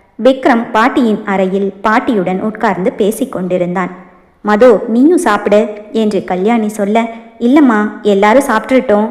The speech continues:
நான் உங்களோடவே சேர்ந்து சாப்பிட்டுக்கிறேன்" என்றாள். "சரி, அப்போ விக்ரமையும் பாட்டியும் சாப்பிட வர சொல்லு" என்றாள் கல்யாணி. பாட்டியின் அறைக்கு சென்ற மது, "சார், அம்மா உங்களையும் பாட்டியும் சாப்பிட வர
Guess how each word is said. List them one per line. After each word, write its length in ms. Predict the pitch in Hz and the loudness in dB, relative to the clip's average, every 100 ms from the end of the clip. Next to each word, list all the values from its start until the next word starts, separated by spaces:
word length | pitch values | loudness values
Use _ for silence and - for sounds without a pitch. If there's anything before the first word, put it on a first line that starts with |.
| 208 208 | -4 -2
நான் 160 | 190 | -2
உங்களோடவே 420 | 196 226 240 208 247 240 | 0 0 2 2 0 0
சேர்ந்து 240 | 208 233 226 | 0 0 0
சாப்பிட்டுக்கிறேன்" 540 | 202 - 190 202 196 - - - 208 | -4 -4 0 0 0 -6 -12 -2 -2
என்றாள். 320 | 196 202 196 - - - _ - | 2 2 0 -4 -20 -20 _ 2
"சரி, 200 | 240 226 - 220 | 2 2 -4 -6
அப்போ 160 | - 214 202 | 2 2 2
விக்ரமையும் 520 | 233 320 311 220 240 254 | 0 2 2 2 0 0
பாட்டியும் 480 | 196 226 226 220 247 | 0 0 0 -2 0
சாப்பிட 280 | 190 - 226 | -2 2 2
வர 100 | 196 185 202 | 2 0 -2
சொல்லு" 200 | 185 185 - 220 208 | -2 -2 -4 -2 -2
என்றாள் 360 | 196 214 180 170 - | 0 2 0 -4 -6
கல்யாணி. 440 | 214 190 196 196 196 - - _ - | -4 -2 -2 -2 -6 -10 -20 _ -2
பாட்டியின் 420 | 240 220 233 233 - | 0 2 0 -2 -2
அறைக்கு 280 | 202 208 220 214 | -2 -2 -2 -4
சென்ற 200 | 214 202 202 | -4 -4 -2
மது, 180 | 202 233 220 233 - - _ - | 2 2 2 -4 -14 -20 _ -4
"சார், 240 | 233 226 226 - - 196 | 2 2 2 -8 -6 -2
அம்மா 220 | 233 262 220 - | 2 2 0 -2
உங்களையும் 420 | 208 247 240 254 233 | 2 4 4 4 2
பாட்டியும் 440 | 190 196 220 247 | 0 0 -2 -2
சாப்பிட 280 | 208 226 269 | 0 0 2
வர 100 | 220 | 2